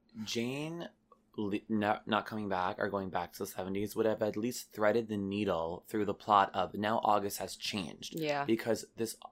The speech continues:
Speaker 1: you could argue this book follows August's awakening as a woman, um, an adult who has sex, someone who's confident in herself. Jane,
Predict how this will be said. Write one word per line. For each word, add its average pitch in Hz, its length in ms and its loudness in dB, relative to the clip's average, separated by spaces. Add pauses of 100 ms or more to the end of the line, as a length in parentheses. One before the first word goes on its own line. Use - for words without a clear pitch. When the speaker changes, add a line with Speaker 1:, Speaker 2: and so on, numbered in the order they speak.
(180)
Speaker 1:
you 117 140 0
could 127 140 -2
argue 127 400 4
this 98 180 0
book 101 280 0 (100)
follows 113 460 2 (200)
August's 113 760 2
awakening 101 680 0
as 95 300 -10
a 101 60 -2
woman, 120 640 -2 (400)
um, 90 420 2 (300)
an 113 100 2
adult 104 300 2
who 104 100 -6
has 104 100 -4
sex, - 380 0
someone 104 200 -2
who's 98 100 -10
confident 104 380 -2
in 101 40 -6
herself. 98 320 -6
Jane, 131 400 -6